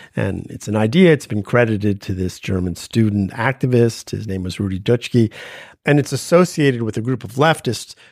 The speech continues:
who felt that, uh, the workers' revolution was not going to happen anytime soon, and the most fruitful thing a good radical could do, uh, was to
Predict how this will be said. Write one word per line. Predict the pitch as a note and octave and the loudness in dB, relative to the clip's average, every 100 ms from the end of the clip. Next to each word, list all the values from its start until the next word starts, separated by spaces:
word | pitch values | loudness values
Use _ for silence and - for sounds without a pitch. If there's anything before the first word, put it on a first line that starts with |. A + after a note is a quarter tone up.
| _ | _
who | C#3+ | -6
felt | A#2 C3 A2+ - | 0 2 2 2
that, | A#2 A2 _ - | 2 2 _ -4
uh, | C3 G#2 G2 F#2+ | 0 2 2 0
the | G#2 | 0
workers' | C#3+ C3+ A#2+ | 0 0 0
revolution | A2+ A2 G2+ B2 C#3+ - | 0 0 2 2 0 -2
was | G#2 F#2+ | -4 -2
not | G2+ - | -4 -4
going | F#2+ | -8
to | F2+ | -8
happen | - G#2+ G#2+ G2 | -4 -4 -2 -4
anytime | F#2 F2+ - F2 F2+ | -4 -8 -8 -10 -10
soon, | - F3 D#3 D3 C3 - - | -2 4 4 4 0 -10 -10
and | - A#2+ | -2 0
the | |
most | A#2+ A#2 - - | 2 0 -4 -18
fruitful | - A3 A3 - A2+ | -2 2 2 0 -2
thing | A2 G2 F#2+ C3 | -2 -2 -2 -6
a | G#2+ | -4
good | G#2 G#2 | -2 0
radical | F#2+ G#2 G2+ - - | 2 2 0 -6 -12
could | - G#2 A2 | -10 -8 -8
do, | A2+ E3 A#2+ G#2 G#2 F3+ - - - - | 2 4 4 4 0 -4 -10 -20 -20 -4
uh, | A#2 G#2+ G#2 G#2+ | 2 4 4 2
was | G#2+ A#2+ | 2 0
to | - A2 | 0 -6